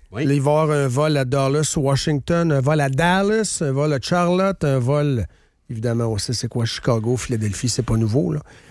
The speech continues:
Speaker 2: Mais moi, j'ai dit, j'ai dit, euh, « Essaye d'étirer ça, euh, jusqu'en décembre, là, le vol à Dallas. On veut aller au Cowboys, <laughs> on veut, euh, on veut du sport.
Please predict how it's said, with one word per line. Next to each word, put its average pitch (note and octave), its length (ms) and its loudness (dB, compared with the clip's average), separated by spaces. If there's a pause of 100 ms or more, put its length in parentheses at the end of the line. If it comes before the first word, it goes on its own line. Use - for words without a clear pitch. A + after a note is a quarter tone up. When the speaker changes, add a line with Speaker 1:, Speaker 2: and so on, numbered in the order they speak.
(440)
Speaker 2:
Mais A#2 240 6
moi, E3 180 4
j'ai C#3 240 2
dit, D#3 260 0
j'ai B2 160 2
dit, B2+ 360 2
euh, « G2 200 0 (840)
Essaye G3 320 2
d'étirer E3 480 2
ça, B2 160 0
euh, A#2 680 2
jusqu'en C#3+ 400 2
décembre, D3 500 2
là, C3 80 2
le A#2+ 120 2
vol C#3+ 220 2
à C3+ 80 2
Dallas. B2+ 500 2
On B2+ 100 4
veut C3 100 2
aller D3 140 2
au D#3+ 80 -2
Cowboys, C#3+ 460 2
<laughs> - 100 -10
on D#3 100 0
veut, E3+ 380 2
euh, A#2+ 240 0 (420)
on C#3 80 4
veut A3+ 140 4
du A#3 100 0
sport. G3+ 880 0